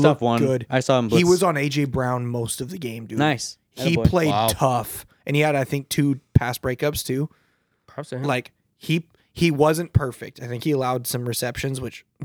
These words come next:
Speaker 1: duh.
Speaker 2: Of
Speaker 1: You're a
Speaker 2: all the
Speaker 1: rookie.
Speaker 2: prototype
Speaker 1: You're
Speaker 2: corners to go, like, somewhere, Belichick would have been the best
Speaker 3: We
Speaker 2: deal.
Speaker 3: remember when we watched the draft, we were like, "Of course.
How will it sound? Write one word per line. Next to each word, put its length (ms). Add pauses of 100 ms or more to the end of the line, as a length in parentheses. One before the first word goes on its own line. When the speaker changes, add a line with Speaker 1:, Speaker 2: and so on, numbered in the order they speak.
Speaker 1:
duh. 220
Speaker 2:
Of 60 (240)
Speaker 1:
You're 120
a 20
Speaker 2:
all 120
the 100
Speaker 1:
rookie. 220
Speaker 2:
prototype 440
Speaker 1:
You're 140
Speaker 2:
corners 420
to 120
go, 260
like, 360 (200)
somewhere, 460 (1080)
Belichick 400
would 100
have 60
been 120
the 60
best 80
Speaker 3:
We 240
Speaker 2:
deal. 140
Speaker 3:
remember 320
when 100
we 100
watched 280
the 80
draft, 380
we 60
were 80
like, 160
"Of 60
course. 500